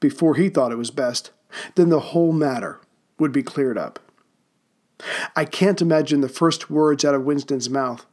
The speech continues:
were the same ones that were officially sent out,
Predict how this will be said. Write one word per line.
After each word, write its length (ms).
were 160
the 80
same 340
ones 380
that 200
were 300
officially 540
sent 400
out, 280